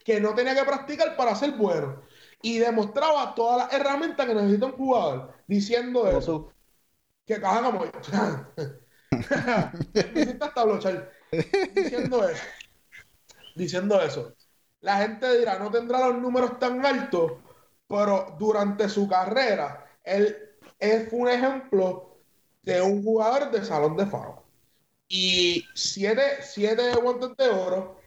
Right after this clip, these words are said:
Speaker 1: eh, jugando right field, que jugó right field hasta lo último de su carrera. Right field,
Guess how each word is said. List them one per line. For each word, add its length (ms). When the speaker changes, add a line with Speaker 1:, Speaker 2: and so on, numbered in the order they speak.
Speaker 1:
eh, 120
jugando 520
right 200
field, 360
que 160
jugó 200
right 200
field 100
hasta 240
lo 120
último 280
de 60
su 120
carrera. 540
Right 260
field, 200